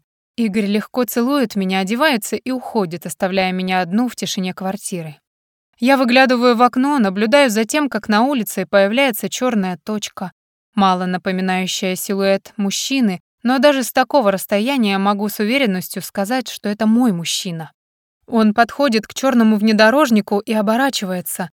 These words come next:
словно почувствовав на себе мой взгляд. Сомневаюсь,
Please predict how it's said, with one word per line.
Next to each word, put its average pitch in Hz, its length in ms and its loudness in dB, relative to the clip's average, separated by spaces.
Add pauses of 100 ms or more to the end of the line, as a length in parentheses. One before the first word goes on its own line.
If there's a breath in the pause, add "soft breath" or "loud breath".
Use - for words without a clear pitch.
(200)
словно 233 500 2
почувствовав 220 800 -2
на 202 100 0
себе 220 380 0
мой 190 320 -2
взгляд. 180 560 -6 (500)
Сомневаюсь, 254 760 2